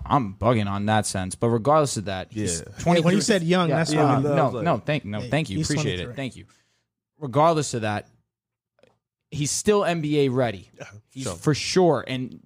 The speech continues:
Speaker 1: and you lose Ben, you get a guy in Davion back, you're probably going to lose the size, the athleticism, but you're gonna make up for it in heart. In, in same s-, I'm obviously gonna take Ben Simmons defensively, but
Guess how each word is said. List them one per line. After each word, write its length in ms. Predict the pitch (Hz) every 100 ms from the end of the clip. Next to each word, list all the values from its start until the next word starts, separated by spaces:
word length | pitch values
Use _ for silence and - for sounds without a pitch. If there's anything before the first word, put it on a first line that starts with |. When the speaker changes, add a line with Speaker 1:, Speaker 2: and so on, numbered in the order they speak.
| _
Speaker 1:
and 280 | - 127 120
you 100 | 120
lose 320 | 117 127 156 151
Ben, 440 | 139 139 139 135 - _ _ _ _
you 160 | 117 113
get 220 | 127 131
a 40 |
guy 200 | 127 131 131
in 80 |
Davion 480 | 123 127 120 123 120
back, 340 | 113 113 113 - -
you're 220 | _ 127 139
probably 560 | 139 131 117 110 131
going 320 | 107 127 127
to 60 | 120
lose 240 | 117 123
the 100 | 110
size, 380 | 117 120 117 117
the 80 | 120
athleticism, 680 | 120 - 120 113 113 110 110
but 140 | 113
you're 140 | 110 110
gonna 220 | 127 123
make 280 | 120 117 123
up 120 | 120
for 320 | - 113 110
it 80 | -
in 200 | 120 113
heart. 360 | 104 107 92 -
In, 300 | 123 123 113 117 -
in 200 | 107 92
same 380 | - 135 135
s-, 220 | 120 - - _ _ _ _ _ _ _
I'm 220 | 131 139
obviously 440 | 139 151 143 - 143
gonna 200 | 147 143
take 320 | - 151 131
Ben 160 | 147 139
Simmons 320 | 147 143 127
defensively, 680 | 135 - 143 131 120 143 135
but 440 | 110 139 139 131